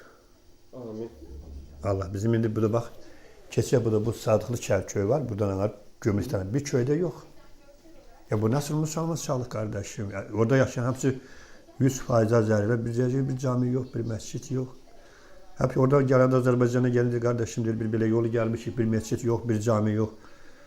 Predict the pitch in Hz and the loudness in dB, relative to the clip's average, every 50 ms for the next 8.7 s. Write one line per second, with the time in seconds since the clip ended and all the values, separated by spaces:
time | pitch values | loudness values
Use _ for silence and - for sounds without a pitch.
0 | - - - - - - - - - - - - - 120 113 113 120 131 127 127 | -20 -20 -20 -20 -20 -20 -20 -20 -20 -20 -18 -10 -6 -4 0 2 4 2 2 2
1 | - - 117 110 - - 127 123 131 127 - 123 107 - - 104 101 98 101 117 | -2 -4 -4 -4 -2 0 0 0 0 0 -2 -6 -6 -4 -4 -4 -2 0 0 0
2 | 113 110 120 117 - - - - - - - - - - 104 120 123 123 - 120 | 0 0 0 -2 -6 -10 -18 -20 -20 -20 -20 -12 -4 0 2 2 2 2 2 2
3 | 120 120 120 - 131 127 127 165 180 180 175 160 131 110 101 95 85 - - 87 | 4 2 2 2 2 2 2 2 2 2 2 2 2 0 0 -4 -8 -10 -12 -12
4 | 92 113 101 127 170 180 - 214 202 - - - - - - - 110 - - 101 | -6 -2 0 0 2 2 2 0 -2 -2 -12 -18 -20 -14 -6 -4 -4 -2 -2 -4
5 | 98 92 - - 95 87 85 82 92 113 127 131 135 127 - - 123 135 165 196 | -4 -4 -6 -6 -6 -6 -4 -4 -2 -2 0 0 -2 -4 -4 -2 2 4 4 4
6 | 190 160 123 113 113 107 - - - - - - - - - - - - - - | 4 4 2 2 0 0 -2 -8 -16 -16 -18 -20 -20 -20 -20 -20 -18 -18 -18 -20
7 | - - - - - - - - - 131 - - 139 131 120 113 107 - - 127 | -20 -20 -18 -14 -8 -2 2 2 2 2 2 2 2 2 2 0 -4 -2 -2 0
8 | 131 127 123 123 123 117 127 123 - - 127 120 127 | 0 0 0 -2 -2 -2 -2 -4 -4 -4 -6 -6 -6